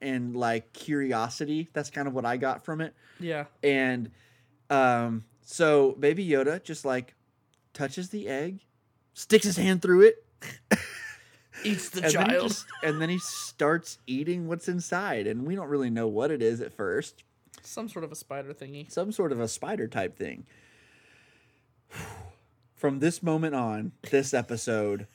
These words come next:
Speaker 1: man, does it pick up. Oh my God. So he eats,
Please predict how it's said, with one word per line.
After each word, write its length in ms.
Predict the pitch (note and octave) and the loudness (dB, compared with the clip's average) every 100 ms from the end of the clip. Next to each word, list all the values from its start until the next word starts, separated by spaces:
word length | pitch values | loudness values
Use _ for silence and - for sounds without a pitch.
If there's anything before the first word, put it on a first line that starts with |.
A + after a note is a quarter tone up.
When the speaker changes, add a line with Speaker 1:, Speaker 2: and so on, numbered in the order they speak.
| _ _ _ _ | _ _ _ _
Speaker 1:
man, 640 | B2 C3 C3+ C#3 C#3+ C3+ | -4 -2 2 4 4 4
does 220 | C3 A#2+ A#2+ | 0 0 0
it 180 | A#2 | -2
pick 260 | - A#2 A2 | -4 -6 -2
up. 340 | A2+ F#2+ - - - _ _ _ | 0 -2 -6 -16 -20 _ _ _
Oh 240 | A#2 C3+ D#3+ | 2 6 6
my 240 | D3 C3+ | 4 0
God. 380 | A#2 G#2+ G1+ A2+ - - - - - | 0 -2 -2 -8 -16 -20 -20 -20 -6
So 300 | - C#3 B2+ | 2 4 4
he 200 | F3+ G3+ | -2 -4
eats, 560 | F3+ F3+ F3 - - | -2 -4 -4 -8 -12